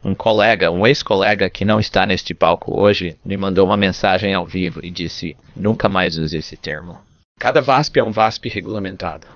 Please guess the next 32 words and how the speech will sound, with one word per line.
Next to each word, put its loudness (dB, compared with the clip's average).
Então -2
agora 4
eu 4
uso 4
vasp -2
não 2
compatível 0
para -4
descrever 0
a 0
mesma -2
coisa. -12
Mas 0
é 8
um 2
ponto 2
ao 0
qual 2
volto -4
sempre, 0
porque -4
esta 2
é 8
a 8
única 4
área, 4
felizmente, 0
que -8
está 2
bastante -2
clara 2
hoje. -8